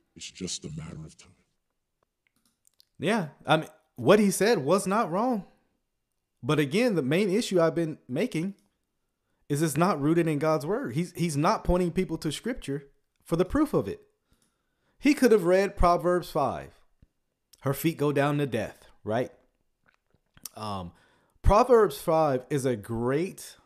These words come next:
Speaker 2: um, sermon, a great passage on, um, the forbidden woman. And obviously it could apply to the, to the man as well.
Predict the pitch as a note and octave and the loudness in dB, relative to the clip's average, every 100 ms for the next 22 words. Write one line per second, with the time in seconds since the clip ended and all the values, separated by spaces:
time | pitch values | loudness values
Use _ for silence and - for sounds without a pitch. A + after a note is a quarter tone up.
0 | _ - A#2 G#2+ F#2+ D#2+ - - C#3 C#3+ | _ -10 -6 -6 -8 -10 -12 -8 -4 -2
1 | C#3+ G2 F2 G2+ - G#2 A2+ C#3+ D#3 - | -2 -4 -10 -16 -14 -10 -4 -4 -4 -2
2 | C#3+ D#3+ - F#2+ F2 - _ _ _ _ | 0 0 -4 -10 -10 -16 _ _ _ _
3 | _ _ G#2+ A2+ G#2+ G2 F#2 G2 G2 F#2 | _ _ -8 -6 -6 -8 -10 -12 -10 -10
4 | F2 E2 - _ _ _ _ _ _ _ | -12 -16 -20 _ _ _ _ _ _ _
5 | _ _ - A#2 C3+ C#3 C3+ C#3+ B2+ D3 | _ _ -10 -8 -4 -2 0 2 0 -2
6 | G3+ - _ _ _ _ _ _ _ _ | -6 -14 _ _ _ _ _ _ _ _
7 | - G#2+ A#2 A#2 A2 G#2 G#2 - G#2+ F#2+ | -10 -6 -4 -4 -6 -6 -8 -6 -6 -6
8 | G2 F#2 - A#2 G2 F#2+ D#3 A#2 F2+ G#2 | -10 -12 -10 -8 -6 -4 -4 -6 -6 -8
9 | C#3+ G#2+ | -6 -8